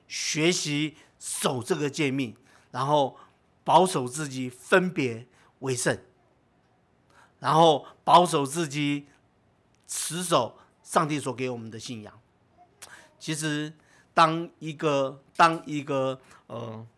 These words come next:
真实的有盼望、蒙受天召的基督徒，他的一生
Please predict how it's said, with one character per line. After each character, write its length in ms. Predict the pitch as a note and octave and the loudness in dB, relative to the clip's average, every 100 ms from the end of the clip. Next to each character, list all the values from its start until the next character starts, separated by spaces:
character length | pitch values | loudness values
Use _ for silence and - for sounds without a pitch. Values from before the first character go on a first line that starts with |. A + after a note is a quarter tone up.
| _ _ _ | _ _ _
真 300 | - F#3+ F#3 | 2 2 2
实 340 | F3+ - C3+ | -6 -6 -6
的 440 | C3 C#3 C3+ C3 C3+ _ _ _ _ - | 0 2 2 0 -8 _ _ _ _ -8
有 200 | C3+ A#2+ | -4 -4
盼 400 | - - G3 E3 | -4 -4 -2 4
望、 320 | E3 C3+ A2 - - _ _ _ | 6 6 0 -20 -20 _ _ _
蒙 380 | - C3 C#3+ D3+ | -6 0 2 0
受 300 | E3 D#3 D#3 | 2 2 2
天 380 | C#3 D#3+ E3 D#3+ | -4 -2 -2 0
召 280 | D#3+ D3+ D3+ | 2 2 2
的 300 | C#3 C3+ B2 - _ - | -2 -6 -8 -16 _ -10
基 160 | D#3+ | -6
督 180 | D3+ D3+ | -4 -4
徒， 260 | B2+ A2+ B2+ _ - - - _ _ _ _ | -8 -12 -16 _ -20 -18 -20 _ _ _ _
他 180 | - A3 | -4 0
的 80 | F#3+ | 0
一 140 | G3+ | -2
生 340 | F3+ G3+ F3+ | -2 0 0